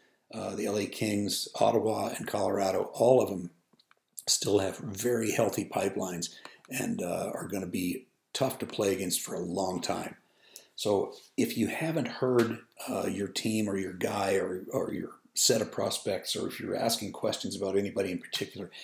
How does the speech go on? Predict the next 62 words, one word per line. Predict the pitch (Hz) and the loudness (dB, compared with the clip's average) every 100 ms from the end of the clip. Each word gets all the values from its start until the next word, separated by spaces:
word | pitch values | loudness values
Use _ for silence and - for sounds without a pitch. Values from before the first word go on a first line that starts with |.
| - | -6
get | - | -2
in | 160 | 4
touch | 165 160 - | 6 6 4
with | - | -2
us, | - | -4
because | - - 95 | -8 -2 0
we | 104 | 0
went | 107 127 | 0 -2
through | - 123 107 - 127 | 0 2 2 0 -2
every | 117 127 117 | -2 0 0
single | 123 117 107 | 2 2 0
guy | 101 104 104 107 - - | 0 0 2 2 0 -10
<laughs> | - | -8
under | - - | -2 0
twenty-five | - - 113 107 - 92 98 | 0 2 2 2 0 2 2
in | 92 | 2
the | 82 | -2
league, | 92 104 98 - - - - | 2 2 2 -4 -18 -16 -8
uh, | 95 92 | -4 -2
looking | 98 - 101 | -2 -2 -2
at | 98 | -4
potential | - - 107 95 - 92 92 | -4 -4 -2 0 0 0 0
and, | 90 95 - | -2 -4 -6
and, | 95 92 - | -4 -2 -2
uh, | |
upside | 87 - 87 - 92 90 87 | -2 -2 0 0 2 2 2
and, | 87 - - - - | 0 -8 -14 -16 -6
and | 90 | 0
where | 98 98 | 4 6
they're | 98 | 4
gonna | 95 95 | 2 -2
fit | - 92 | 0 2
in. | 95 92 87 - - - - | 2 0 -4 -14 -20 -18 -12
Uh, | - 101 107 - | -10 -8 -8 -4
we'd | 98 | 4
love | 110 113 | 4 4
to | 104 | 4
hear | 123 | 4
from | - 101 | 4 2
you, | 101 110 | 0 -4
so | - 95 - _ - _ _ - | -4 -6 -8 _ -20 _ _ -4
can't | 117 - | -2 2
wait | 113 | 0
to, | 107 87 - _ - - - | 0 -4 -8 _ -18 -18 -6
can't | 120 120 | 0 4
wait | 135 | 4
to | 107 | 4
hear | 135 | 4
what, | 120 117 - | 4 4 2
uh, | 110 104 | 2 4
what | 104 117 | 2 4
your | 147 190 | 4 4
take | - 85 - | 2 2 2
is | 92 87 | 0 0
on | 90 87 | -2 -2
this. | 110 - | 0 0
I'm | 104 | 0
sure | - 110 | 0 0
it's | - | 0
gonna | 110 | -2
be | 101 | -2
close. | - 123 131 - - | -2 0 0 -2 -6